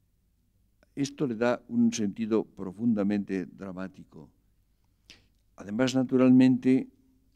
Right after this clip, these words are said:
esto hizo que su obra no se pudiera completar, no se realizara. No tenía veintiocho años. <coughs> Iba a cumplir veintiocho años cuando muere. Piensen ustedes que,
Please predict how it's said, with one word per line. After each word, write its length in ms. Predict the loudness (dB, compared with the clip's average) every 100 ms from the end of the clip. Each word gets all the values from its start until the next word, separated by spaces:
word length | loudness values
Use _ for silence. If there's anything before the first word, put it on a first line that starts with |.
| _ _ _ -16
esto 260 | -14 -8 -6
hizo 220 | -6 -8
que 100 | -10
su 180 | -6 0
obra 440 | 0 0 -2 -4 -10
no 160 | -12
se 140 | -10 -10
pudiera 420 | -12 -10 -8 -8
completar, 600 | -8 -14 -16 -14 -12 -12
no 120 | -14
se 160 | -16 -14
realizara. 720 | -10 -10 -10 -10 -12 -12 -18 _ _ _ _ _ _ _ 2
No 180 | 6 6
tenía 260 | 4 0
veintiocho 540 | 0 0 -2 -8 -4 -4
años. 540 | -4 -6 -14 -20 _ _ _ _ _ -8
<coughs> 640 | -8 -8 _ _ _ _
Iba 200 | 0 2
a 20 | 2
cumplir 340 | -2 -6 -6
veintiocho 600 | -4 -4 -2 -2 -2 -4
años 380 | -4 -6 -12 -14
cuando 300 | -10 -8 -8
muere. 360 | -10 -10 -12 -20 _ _ _ _ _
Piensen 320 | -4 -2 -2 -6
ustedes 460 | -6 0 0 0
que, 280 | -2 -6 -6